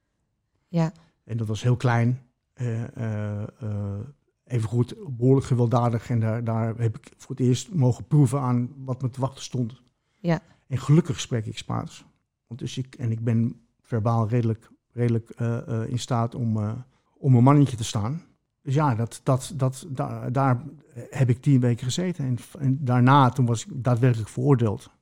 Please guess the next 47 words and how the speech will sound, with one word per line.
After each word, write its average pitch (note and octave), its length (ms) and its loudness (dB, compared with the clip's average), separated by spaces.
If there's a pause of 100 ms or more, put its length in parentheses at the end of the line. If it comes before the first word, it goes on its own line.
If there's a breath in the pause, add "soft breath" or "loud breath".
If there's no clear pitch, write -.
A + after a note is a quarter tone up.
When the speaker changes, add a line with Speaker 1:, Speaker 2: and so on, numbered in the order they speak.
(200)
Speaker 2:
Eh, A#2 100 -16 (1040)
dat A#2+ 120 -16
is B2 80 -8
op B2 80 -6
zich C3+ 160 2
al A#2+ 120 2
een A#2 60 -2
verhaal B2 560 2
aan A#2 120 -4
zich. C3 420 -2 (240)
Eh, A#2 120 -12 (200)
ik A#2+ 120 -16
weet B2 100 -6
niet A2+ 120 -4
hoe A#2+ 200 -8
lang B2 240 0
je A#2 80 0
hiermee A#2+ 320 2
door C3 180 2
wil B2 80 2
gaan, A#2 200 0
maar A2+ 100 2
we A2+ 60 -4
kunnen B2 180 4
een G3+ 60 8
paar F#3+ 200 8
Speaker 1:
<laughs> - 20 6
Speaker 2:
uur E3 80 6
praten. C#3+ 440 6
Speaker 1:
Ja. F3 80 10
Speaker 2:
Maar D3 160 2
dat, A#2 220 -2 (420 loud breath)
dat - 160 -4
had C#3 160 4
geen C3+ 300 2
tien C3+ 200 2
weken B2+ 220 0
hoeven A#2 260 0
duren. B2+ 380 6 (440)
Eh, A#2 120 -12
Speaker 1:
Want F3+ 200 4
dat F3+ 220 -2
kon F3 200 4
korter. D3+ 460 2 (200)
Speaker 2:
Nou F3 140 6
ja, F3 320 8 (260)
ehm, E3 340 4